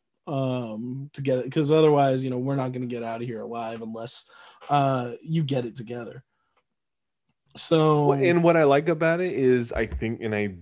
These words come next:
Speaker 2: give all the credit to Lawrence Fishburne for this, is that it doesn't feel corny, right? Like, he doesn't do it in a way where it feels like, "All right, well, now we're gonna be friends coming out of this."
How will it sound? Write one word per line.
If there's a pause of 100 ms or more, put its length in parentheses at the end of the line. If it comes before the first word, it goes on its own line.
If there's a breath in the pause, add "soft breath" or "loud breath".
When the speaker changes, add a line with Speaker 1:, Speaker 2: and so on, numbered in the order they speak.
(240)
Speaker 2:
give
all
the
credit
to
Lawrence
Fishburne
for
this,
is
that
it
doesn't
feel
corny, (400 soft breath)
right?
Like, (280 loud breath)
he
doesn't
do
it
in
a
way
where
it
feels
like,
"All
right,
well,
now
we're
gonna
be
friends
coming
out
of
this."